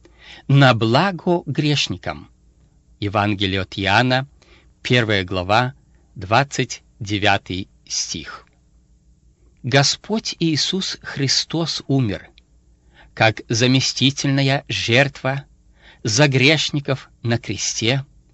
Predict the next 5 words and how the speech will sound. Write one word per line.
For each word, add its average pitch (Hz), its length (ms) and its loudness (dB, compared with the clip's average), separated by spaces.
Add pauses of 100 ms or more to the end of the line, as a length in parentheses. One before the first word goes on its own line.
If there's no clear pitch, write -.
(340)
достигнув 175 1000 2
спасения 135 1080 0 (360)
для 120 360 4
всех - 540 -6
тех, - 500 -4